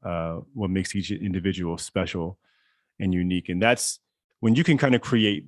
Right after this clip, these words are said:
that, that's when you have, I think, you know, something, something real, you know, something that, uh, eventually becomes a champion.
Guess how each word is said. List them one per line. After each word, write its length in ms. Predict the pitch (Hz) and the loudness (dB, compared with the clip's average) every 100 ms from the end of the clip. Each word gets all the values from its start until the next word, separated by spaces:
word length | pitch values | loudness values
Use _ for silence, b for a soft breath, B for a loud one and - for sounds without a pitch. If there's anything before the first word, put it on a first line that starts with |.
| 92 | -4
that, 460 | 101 104 160 - - - - _ _ _ _ _ _ _ _ _ _ _ _ _ _ _ _ | 2 4 2 -2 -12 -16 -20 _ _ _ _ _ _ _ _ _ _ _ _ _ _ _ _
that's 280 | 117 123 - | 4 4 4
when 120 | 113 | 4
you 160 | 98 90 | 4 4
have, 380 | 95 92 90 87 _ _ _ _ - | 2 2 2 -2 _ _ _ _ -10
I 80 | 92 | -6
think, 300 | - 92 85 - | -2 -2 -4 -8
you 80 | 98 | -6
know, 100 | 90 | -4
something, 600 | - 90 - 87 87 90 _ _ _ _ _ _ - | -4 -4 -2 -2 -4 -6 _ _ _ _ _ _ -4
something 340 | 101 92 85 | -2 -2 0
real, 500 | 92 98 82 78 104 | 2 2 2 -4 -10
you 120 | 147 104 | -4 -2
know, 180 | 90 | -2
something 360 | 87 98 87 90 | -2 -2 0 0
that, 320 | 90 82 82 _ - | 0 -2 -4 _ -6
uh, 280 | 90 85 82 | -2 -2 -2
eventually 800 | 92 90 92 - 90 87 85 87 _ _ _ _ - | -4 -2 -2 -2 -2 -2 -4 -8 _ _ _ _ -6
becomes 240 | 101 92 | -2 -2
a 40 | 85 | -2
champion. 520 | - 92 87 80 | -4 -4 -4 -10